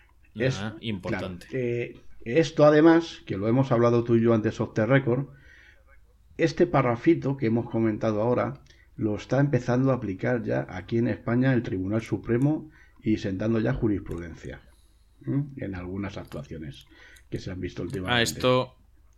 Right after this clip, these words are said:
Speaker 1: esto es un punto importante, sí, lo hablábamos fuera de, de micrófono, y es que en España todavía no se está aplicando el nuevo reglamento,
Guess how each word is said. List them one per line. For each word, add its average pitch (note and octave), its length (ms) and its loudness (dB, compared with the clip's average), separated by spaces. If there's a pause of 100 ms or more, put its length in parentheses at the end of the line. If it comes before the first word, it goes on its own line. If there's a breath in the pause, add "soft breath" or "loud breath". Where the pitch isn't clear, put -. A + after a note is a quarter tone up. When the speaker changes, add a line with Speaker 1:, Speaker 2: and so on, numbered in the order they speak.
(140)
Speaker 1:
esto A2+ 280 -6
es B2+ 140 -4
un A#2+ 100 0
punto B2 240 -2
importante, A#2 460 -2
sí, A#2+ 180 -2
lo G2 140 -2
hablábamos G#2+ 500 0
fuera G#2+ 340 -2
de, G2+ 540 -4
de G#2+ 160 -4
micrófono, A#2 560 -2 (760 soft breath)
y G#2+ 200 -2
es G#2+ 180 0
que B2 640 0 (340)
en A2 200 -4
España B2+ 500 -2
todavía G2+ 460 -2
no A2+ 100 0
se B2 100 -4
está B2+ 180 -2
aplicando G#2+ 420 -2
el F2 100 -4
nuevo G#2+ 320 -2
reglamento, C3 680 -4